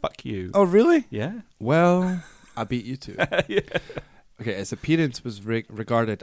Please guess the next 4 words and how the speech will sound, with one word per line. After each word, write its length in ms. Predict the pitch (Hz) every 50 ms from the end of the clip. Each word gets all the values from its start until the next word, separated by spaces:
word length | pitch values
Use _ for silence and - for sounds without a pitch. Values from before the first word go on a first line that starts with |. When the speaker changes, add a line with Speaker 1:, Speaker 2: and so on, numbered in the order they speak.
| - -
Speaker 2:
as 480 | 98 98 98 98 95 95 95 - - - _ _ _ _ _ _ _ _ _ _ _ _ _ _
portent 720 | - - 123 117 - - - 107 95 95 - _ - - - -
of 220 | 104 92 87 -
death. 500 | - 95 90 82 - - _ _ _ -